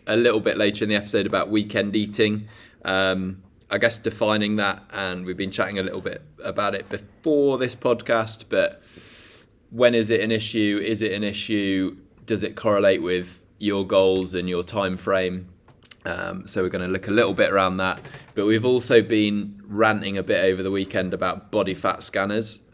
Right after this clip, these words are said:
Um, I think, like, loads of commercial gyms up and down the country have them, don't they? The step-on scale ones. There's all the way up to dexa scanning, where you go and get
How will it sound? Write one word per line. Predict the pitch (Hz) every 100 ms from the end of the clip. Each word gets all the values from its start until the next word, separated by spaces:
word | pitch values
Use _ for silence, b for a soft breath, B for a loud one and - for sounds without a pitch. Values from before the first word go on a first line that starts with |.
| -
Um, | 92 92 90 90 87 - - _
I | 95
think, | - 110 98 - - _ _ _
like, | 110 98 -
loads | 117 117 113 104
of | 95
commercial | - 117 101 98 98
gyms | 90 101 92 90
up | 95 -
and | 90
down | 90
the | 92
country | - 92 90 87
have | 90 87
them, | 87
don't | 90
they? | 85 85
The | 87
step-on | - 101 - 92 90 87 90
scale | - - 92 90 87 90 -
ones. | 92 87 90 92 - - B B B _
There's | 87 85 -
all | 113 95
the | 92
way | 95
up | 87 -
to | 95
dexa | 80 101 - -
scanning, | - 101 92 92 92
where | 90
you | 87 90
go | 92
and | 90 90
get | 92 -